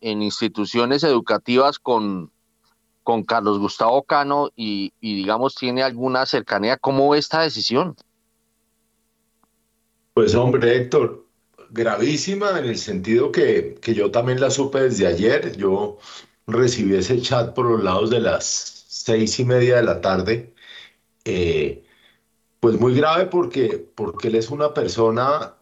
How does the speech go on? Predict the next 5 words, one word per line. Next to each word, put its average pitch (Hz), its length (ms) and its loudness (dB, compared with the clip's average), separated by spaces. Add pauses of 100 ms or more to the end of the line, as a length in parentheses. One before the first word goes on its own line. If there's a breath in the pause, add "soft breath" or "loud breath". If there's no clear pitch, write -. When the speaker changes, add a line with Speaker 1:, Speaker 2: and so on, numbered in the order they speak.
(540)
Speaker 2:
muy 127 280 0
importante, 123 840 0
coherente, 123 920 2 (480 loud breath)
que 107 200 0
conoce 110 800 -2